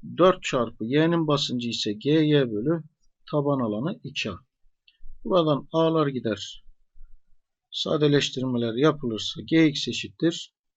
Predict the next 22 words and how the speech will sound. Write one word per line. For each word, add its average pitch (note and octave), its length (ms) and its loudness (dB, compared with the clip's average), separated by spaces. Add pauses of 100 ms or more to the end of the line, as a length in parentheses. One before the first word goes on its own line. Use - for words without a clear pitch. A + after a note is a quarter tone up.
(200)
iki C3+ 360 -4
G D3 100 0
Y B2+ 340 4
bulunur. B2+ 360 -2 (1600)
Burada G#3+ 280 4
G G3 260 6
X - 180 -2
yerine E3 320 2
iki E3+ 240 -4
G F3 80 4
Y E3 220 6
yazarsak D#3+ 540 2 (580)
toplam E3+ 440 2
ağırlık D#3+ 360 2 (180)
üç - 260 -6
G C3+ 100 2
Y A#2+ 400 2
bölü E3+ 380 2 (760)
basıncı D3+ 680 0
A'ya C#3+ 320 2
eşit - 340 -4
olur. G#2 200 -6